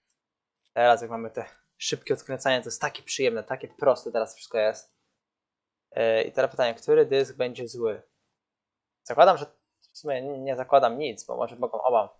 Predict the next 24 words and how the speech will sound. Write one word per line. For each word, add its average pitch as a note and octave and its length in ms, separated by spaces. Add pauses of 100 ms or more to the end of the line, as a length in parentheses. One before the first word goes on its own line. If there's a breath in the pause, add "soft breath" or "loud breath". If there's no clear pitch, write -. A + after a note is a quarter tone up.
mogą A2 260
być - 340
złe. B2 360 (1120)
E, G#2+ 360 (300)
czy - 120 (300)
ten C#3+ 300
był C3+ 220
zepsuty? B2 760 (640)
Tak, G#3 360
to F#3+ 60
akurat E3 220
mieliśmy C3 200
farta. - 460 (1300)
Możemy C3 160
zamontować C3 360
sobie C3+ 100
dyski, C#3 260
które B2 380
mamy A#2+ 300
z - 80
tamtego A#2+ 340
komputera, A2+ 720 (160)
od - 280
tego A2+ 560